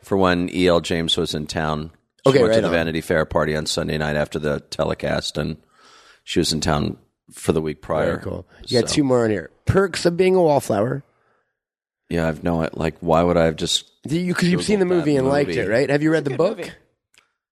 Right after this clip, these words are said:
Speaker 1: Uh, I've not read the book, saw the movie, liked it, didn't love it.
Speaker 2: So I want, okay, so that's interesting.
Speaker 1: Here's the bottom. Facebook.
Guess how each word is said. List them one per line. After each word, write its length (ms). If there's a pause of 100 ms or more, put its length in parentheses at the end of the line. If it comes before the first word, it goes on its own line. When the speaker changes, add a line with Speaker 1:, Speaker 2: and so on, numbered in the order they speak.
(420)
Speaker 1:
Uh, 60
I've 380
not 200
read 160
the 60
book, 180
saw 220
the 80
movie, 260
liked 300
it, 100
didn't 240
love 180
it. 100 (280)
Speaker 2:
So 200
I 80
want, 200
okay, 260
so 120
that's 140
interesting. 360
Speaker 1:
Here's 160
the 80
bottom. 380 (260)
Facebook. 260